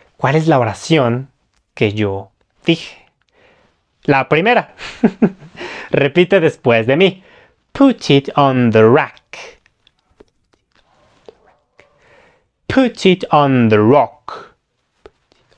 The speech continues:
Muy bien. Ya hemos visto estos cuatro sonidos a lo largo de cuatro videos y son bien fáciles. A,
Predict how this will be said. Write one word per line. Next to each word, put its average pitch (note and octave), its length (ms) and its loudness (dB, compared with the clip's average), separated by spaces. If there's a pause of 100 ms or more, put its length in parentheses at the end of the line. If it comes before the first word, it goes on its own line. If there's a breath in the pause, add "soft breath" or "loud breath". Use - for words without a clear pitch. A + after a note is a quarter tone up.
(1700)
Muy E3 220 2
bien. A#2 260 -2 (400)
Ya A#3 120 2
hemos D4+ 200 2
visto G#3 300 2
estos G#3+ 320 -4
cuatro G3+ 420 2
sonidos F3+ 500 2
a D#3 60 0
lo C3 120 0
largo D3+ 340 2
de A2+ 160 -2
cuatro D#3 580 2
videos C#3 720 -2
y C#3 80 -8
son A#3+ 340 0
bien A#3 260 4
fáciles. D#3 720 -4 (500)
A, D3 440 -6